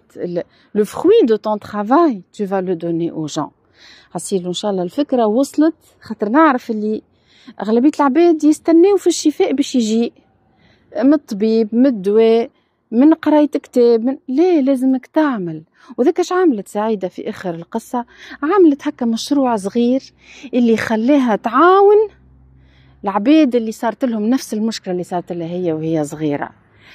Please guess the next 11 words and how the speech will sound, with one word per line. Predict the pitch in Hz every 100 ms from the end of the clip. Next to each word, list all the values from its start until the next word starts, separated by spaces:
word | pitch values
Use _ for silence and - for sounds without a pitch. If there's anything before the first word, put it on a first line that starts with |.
| -
أه، | - 302 247 _ _
كو | 453
سو | -
سوا | 403 466 440
المشروع | 320 - 359 339 262
هذا | 285 320
تعملوا | 240 285 277 214 220
انت | 254 240
عن | 214 196 202 202 190 190
مشروع | 202 226 208 190
خيري | - 277 262 226 226 226